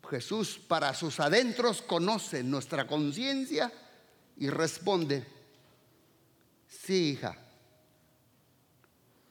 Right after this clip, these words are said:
yo mismo te construiré tu vestido blanco, limpio y resplandeciente.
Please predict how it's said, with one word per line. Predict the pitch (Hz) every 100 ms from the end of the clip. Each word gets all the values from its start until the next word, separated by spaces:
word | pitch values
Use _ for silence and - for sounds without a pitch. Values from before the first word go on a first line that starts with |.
| _ _ -
yo | 113 107 113 156 180 208 180
mismo | 139 143 185 104 104 107 117 - - _ _ _ _ _ _ _ _ _ _
te | - 117
construiré | 127 120 - 127 123 147 175 - - - _ _ _ _ _ _ _ _ -
tu | 131
vestido | 123 123 147 120 - - - _ _ _ _ _
blanco, | - 175 330 370 370 330 226 - - 147 104 - - - _ -
limpio | 139 285 294 160 110 101 90 - - _ _ _ _ _ _ _ _ -
y | 123
resplandeciente. | 110 113 117 104 98 95 107 104 95 92